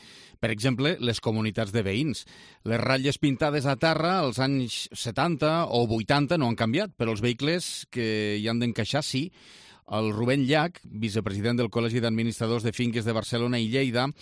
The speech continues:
ha confirmat que aquesta falta de centímetres s'està traduint en una tensió veïnal cada cop més palpable.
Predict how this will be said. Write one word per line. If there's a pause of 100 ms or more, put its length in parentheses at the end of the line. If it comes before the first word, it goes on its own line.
(320)
ha
confirmat
que
aquesta
falta
de
centímetres
s'està
traduint (380)
en
una
tensió
veïnal
cada
cop
més
palpable.